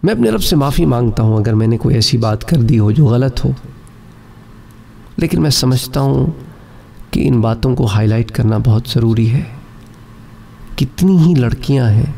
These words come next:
जिनके घरों में मर्द नहीं हैं कमाने वाले, वो अपने घरों से कमाने के लिए निकलती हैं,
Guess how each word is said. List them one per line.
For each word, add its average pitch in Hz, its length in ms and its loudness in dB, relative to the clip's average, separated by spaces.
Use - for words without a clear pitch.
जिनके 135 440 2
घरों 120 360 2
में 147 160 4
मर्द 131 420 2
नहीं 127 300 2
हैं 110 160 4
कमाने - 420 0
वाले, - 300 -4
वो - 120 -2
अपने 123 260 -2
घरों 117 360 0
से 135 240 -2
कमाने 123 420 0
के 127 120 -2
लिए 120 160 2
निकलती 113 540 0
हैं, 127 220 0